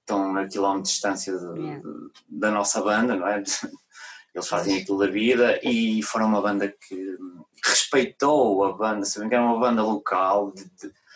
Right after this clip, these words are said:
Speaker 1: deram-nos todas as condições, vieram-nos ajudar.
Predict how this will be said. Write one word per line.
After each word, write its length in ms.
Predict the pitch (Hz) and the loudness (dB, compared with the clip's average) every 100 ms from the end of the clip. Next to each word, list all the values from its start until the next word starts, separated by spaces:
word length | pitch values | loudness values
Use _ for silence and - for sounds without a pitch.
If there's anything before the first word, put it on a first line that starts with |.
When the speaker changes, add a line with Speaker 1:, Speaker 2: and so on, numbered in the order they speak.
| - | -12
Speaker 1:
deram-nos 540 | - 113 127 120 - - | 0 2 2 0 -4 2
todas 340 | 139 139 127 | 4 4 4
as 120 | 120 | 0
condições, 560 | - 120 107 - 98 95 | 2 2 2 0 0 0
vieram-nos 380 | 110 113 113 101 | 0 0 0 0
ajudar. 760 | 113 107 101 92 98 101 101 | 0 0 0 2 4 2 0